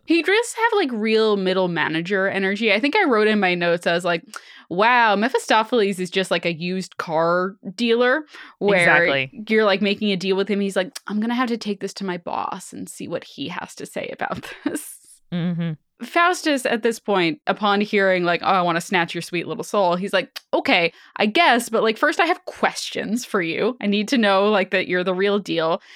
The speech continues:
Speaker 1: And so he asks Mephistopheles about hell and Lucifer,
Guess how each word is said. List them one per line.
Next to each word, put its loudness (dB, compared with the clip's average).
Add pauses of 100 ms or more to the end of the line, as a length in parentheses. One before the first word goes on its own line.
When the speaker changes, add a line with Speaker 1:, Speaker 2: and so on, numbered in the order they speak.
(120)
Speaker 1:
And 0
so 2
he 4
asks 0
Mephistopheles -2
about -2
hell 2
and 0
Lucifer, 2